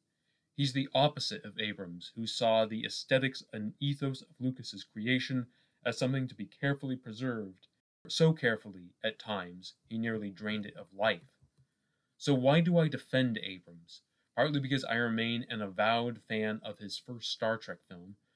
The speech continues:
a transcendent trip that still has the power to make me applaud and weep, and also because I continue to be moved by his passion for Star Wars.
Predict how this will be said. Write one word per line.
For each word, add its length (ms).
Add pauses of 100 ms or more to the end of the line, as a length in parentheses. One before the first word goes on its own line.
(160)
a 60
transcendent 680
trip 280
that 120
still 280
has 100
the 60
power 340
to 60
make 240
me 80
applaud 440
and 200
weep, 280 (540)
and 160
also 300
because 320
I 120
continue 640
to 80
be 160
moved 480
by 180
his 120
passion 560
for 100
Star 320
Wars. 400